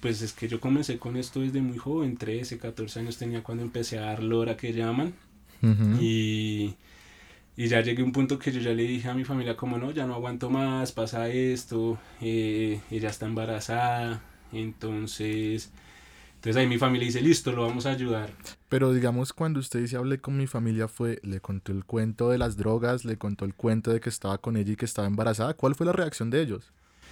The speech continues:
Speaker 1: No, pues lo de las drogas ellos ya lo sabían hace mucho, sino, o sea, ellos ya, ya estaban enterados de todo. Eh, cuando fui a hablar con mi familia, le-, les dije que, pues, ella estaba embarazada y que necesitaba ayuda, que les dije,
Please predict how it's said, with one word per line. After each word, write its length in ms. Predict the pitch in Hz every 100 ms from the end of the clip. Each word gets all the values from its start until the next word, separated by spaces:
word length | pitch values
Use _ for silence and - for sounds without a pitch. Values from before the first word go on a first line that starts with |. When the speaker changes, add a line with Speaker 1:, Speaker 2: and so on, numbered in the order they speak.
| - -
Speaker 1:
No, 260 | 160 147 127
pues 160 | 117 117
lo 60 |
de 120 | 117
las 240 | 117 113 110
drogas 320 | 120 139 175
ellos 180 | 143 123
ya 120 | 131
lo 140 | 135
sabían 360 | 131 131 120 117
hace 180 | 117 120
mucho, 420 | 131 135 - 110 95 - - - -
sino, 460 | - 120 120 120 117
o 200 | 127 135
sea, 120 | 165
ellos 140 | 135
ya, 120 | 139 139
ya 160 | 139
estaban 320 | 135 139 139
enterados 560 | 143 139 147 131 123 131
de 60 | 135
todo. 400 | 131 139 180 - - - - - - -
Eh, 540 | 135 127 123 120 117 113
cuando 260 | 127 127 120
fui 200 | 123 120
a 80 | 120
hablar 180 | 127 135
con 100 | 131
mi 60 |
familia, 360 | 139 120 117 113
le-, 480 | 117 120 120 113 120
les 240 | 117 110
dije 320 | 110 110 104 104
que, 220 | 117 113
pues, 200 | 117 110
ella 160 | 110
estaba 240 | 107 113 113
embarazada 540 | 113 113 120 117 120
y 40 | 135
que 120 | 131
necesitaba 580 | 117 113 113 - 110 110
ayuda, 320 | 127 180 117
que 80 | 139
les 400 | 131 127 123 117
dije, 460 | 117 117 120 120